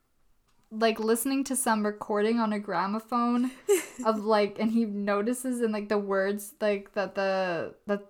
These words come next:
Speaker 1: that's recorded are, like, ridiculous words that, like, people wouldn't really often say in English. And so he decides to, <laughs> like,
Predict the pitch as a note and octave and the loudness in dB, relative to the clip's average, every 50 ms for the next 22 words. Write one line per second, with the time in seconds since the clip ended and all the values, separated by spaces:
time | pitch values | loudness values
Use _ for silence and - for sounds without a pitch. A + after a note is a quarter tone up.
0 | _ _ _ A3 G#3 G3 G3+ - - G#3 G#3 - - G3 E3+ G3 G3+ G#3 G3+ F#3+ | _ _ _ -4 -4 -4 -4 -6 -8 -8 -8 -4 -4 -4 -4 -2 0 0 0 0
1 | F#3+ F#3+ F#3+ - - G3+ G3 G3+ F#3+ F3+ - G#3+ G#3+ G3+ G#3 G#3 - F3 F3 F3+ | 0 -4 -4 -4 -4 -4 -2 -2 -6 -6 -4 -2 -2 -2 -4 -4 -8 -8 -6 -6
2 | F#3+ G3 - F#3 F3 F#3+ G3 F#3+ - - G#3+ G#3 G#3 G3 G3 G3 F#3+ F#3+ F#3 G3 | -8 -8 -8 -8 -6 -6 -6 -6 -6 -8 -6 -4 -4 -6 -4 -6 -6 -6 -6 -4
3 | G#3 G3+ G3+ G3 F3+ F3+ F#3+ F#3 G#3 G3 G3+ G#3 - - F#3+ F3+ F#3 F#3+ G3+ G3 | -2 -2 0 0 -2 -2 -4 -4 -6 -8 -6 -8 -8 -8 -6 -6 -4 -4 -4 -4
4 | G3+ G3 F#3+ G3 G3+ A3 A#3 C4+ C#4+ C#4 - - - - - - - - - A#3 | -6 -6 -6 -6 -4 -2 -2 -2 -4 -6 -10 -16 -20 -20 -20 -20 -18 -2 2 2
5 | A#3+ A#3+ A#3+ A3 A#3+ A3+ A3 A3 G#3 A3+ A3 - A#3 G#3 G#3 A3 G#3+ - - C#4+ | 4 4 4 2 2 2 0 0 0 0 2 6 6 6 6 4 2 0 2 6
6 | C4+ C4 C4 F4+ D#4+ D#4+ C#4+ C#4+ C#4+ D4 - - | 8 10 10 10 10 8 6 6 4 0 -10 -18